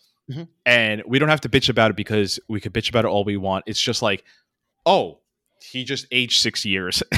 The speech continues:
Speaker 2: <laughs> in, like, in
Speaker 1: Yeah.
Speaker 2: whatever time. But, like,
Speaker 1: Wait, let's,
Speaker 2: sure.
Speaker 1: let's talk about it now. But yeah, no, the, it's, yeah, it's very, yeah. <clears throat>
Speaker 2: It's, it's off. It's weird, but fine. Let's roll with it. We got, we got,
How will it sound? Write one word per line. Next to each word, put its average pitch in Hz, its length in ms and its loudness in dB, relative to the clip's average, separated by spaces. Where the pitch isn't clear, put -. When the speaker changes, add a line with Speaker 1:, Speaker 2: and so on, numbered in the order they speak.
Speaker 2:
<laughs> - 300 -2
in, 180 140 -4
like, 117 440 -4
in 147 120 -8
Speaker 1:
Yeah. 120 80 -6
Speaker 2:
whatever 113 260 0
time. 110 400 -2
But, 127 140 2
like, 123 100 4
Speaker 1:
Wait, 165 220 2
let's, 185 100 4
Speaker 2:
sure. 110 160 4
Speaker 1:
let's 98 160 2
talk 233 200 4
about 214 180 2
it 156 80 -2
now. 165 340 2
But 147 140 -6
yeah, 139 240 2
no, 123 200 -2
the, 131 240 -6
it's, - 360 -4
yeah, 110 280 -4
it's 143 280 -4
very, 131 720 -4
yeah. 107 240 -6
<clears throat> 175 60 -6
Speaker 2:
It's, - 360 -6
it's - 200 -8
off. 127 280 2
It's 117 160 -10
weird, 170 460 2
but 113 300 0
fine. 104 340 2
Let's 131 240 0
roll 110 140 4
with 95 160 -6
it. 92 100 -8
We 110 100 -6
got, 120 140 -2
we 117 80 -8
got, 110 220 -2